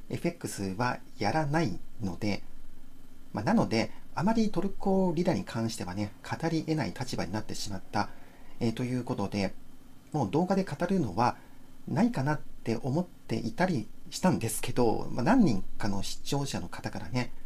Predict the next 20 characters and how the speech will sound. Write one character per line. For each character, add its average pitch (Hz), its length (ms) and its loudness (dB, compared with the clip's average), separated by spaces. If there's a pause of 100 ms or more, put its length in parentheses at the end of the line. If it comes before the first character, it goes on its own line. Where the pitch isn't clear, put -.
(300)
ま 110 80 0
あ、 202 40 -2
ぜ - 200 4
ひ - 300 2 (500)
ト - 100 -4
ル 156 80 2
コ 156 260 0
リ 156 100 2
ラ 156 100 4
に 120 140 0
つ - 200 0
い 127 100 2
て - 140 0
語 - 240 0
っ 156 60 0
て - 220 -2
ほ 143 160 0
し 139 180 0
い - 40 -2
と、 - 180 0